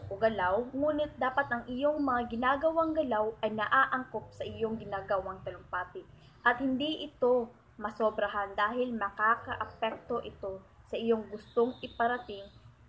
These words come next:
na talumpati sa iyong mga madla.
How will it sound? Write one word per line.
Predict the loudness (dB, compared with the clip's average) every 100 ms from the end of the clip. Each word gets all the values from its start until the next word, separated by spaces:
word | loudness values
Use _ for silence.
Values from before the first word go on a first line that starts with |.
| -20 _ -20 -8
na | -4 -2
talumpati | -2 -2 0 0 0 -4 -10
sa | -8 -8
iyong | -4 -4 -4 -8 -6
mga | -4 -2 -2 -4 -14 -18 -18 -10
madla. | -10 -6 -6